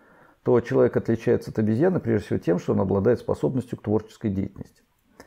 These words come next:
к формированию мира культуры и дальше вот всё то, что я вам рассказывал. Вот, собственно, этим человек и будет заниматься.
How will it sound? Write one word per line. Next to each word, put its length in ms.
к 60
формированию 640
мира 220
культуры 460
и 20
дальше 260
вот 120
всё 100
то, 140
что 140
я 80
вам 100
рассказывал. 460
Вот, 120
собственно, 240
этим 240
человек 240
и 20
будет 180
заниматься. 520